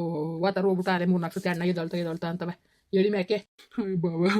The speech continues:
Speaker 2: ಏನ್ ಹೇಳನಿ ಬಾವ, ನಾನು ಇದ್ದೇನ್ ಪ್ರಯತ್ನ ಬಾವ, ನಾನು ಇದ್ದೇನ್ ಪ್ರಯತ್ನ ನಿಜವಾಗ್ಲೂ? ಅವಳು ಕಳ್ಕೊಂಡು ನಾನು ಏನೋ ಕಳ್ಕೊಂಡಾಗ ಆಗ್ಬಿಟ್ಟದ್, ನನ್ಗೆ ಕತ್ಲೆ ಆಗ್ಬಿಟ್ಟದ್ ನನ್ ಜೀವನನೇ.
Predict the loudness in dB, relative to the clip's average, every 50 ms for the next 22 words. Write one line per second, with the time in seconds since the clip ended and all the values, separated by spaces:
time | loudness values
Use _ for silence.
0 | 4 4 4 4 4 4 6 4 2 2 2 0 0 0 -2 -2 -2 -2 -2 0
1 | 0 2 0 0 2 4 4 4 4 4 2 2 2 2 0 0 0 0 2 0
2 | 0 0 -2 -4 -8 _ _ -20 -20 -20 -20 -20 -20 _ -6 -2 -2 0 0 0
3 | 2 2 2 4 4 4 2 2 2 2 0 0 0 -2 0 0 0 0 2 2
4 | 2 2 2 0 0 -2 -4 -6 -10 _ _ _ -10 -10 -10 -10 _ _ _ -16
5 | -6 -4 -2 -2 0 0 0 0 0 0 -2 -2 -2 -2 -2 -2 -2 -2 -4 -4
6 | -2 -2 -2 0 0 0 -2 0 0 0 -2 -2 -2 -4 -2 -2 0 0 0 -2
7 | -2 -2 -2 -2 -2 0 0 0 -2 -2 -2 -4 -6 -4 -2 -2 -2 0 0 -2
8 | -2 -2 0 0 0 0 0 0 0 0 0 0 0 -2